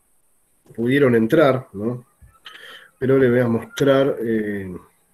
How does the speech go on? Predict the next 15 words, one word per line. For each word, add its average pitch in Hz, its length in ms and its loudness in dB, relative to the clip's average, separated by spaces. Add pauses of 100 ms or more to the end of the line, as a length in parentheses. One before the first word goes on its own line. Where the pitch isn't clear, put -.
(560)
de 101 120 -8
qué 120 80 0
se 127 140 -6
trata 131 380 2
esto. 131 460 -2 (2250)
Em, 90 640 -8 (240)
voy 78 280 -18
acá. - 260 -18 (3500)
Bueno, 156 260 6
nosotros 196 380 4
tenemos, 170 720 2 (380)
¿no? 151 400 -4 (1120)
El 117 120 -6
blog 139 500 2 (160)
ahora, 120 520 -4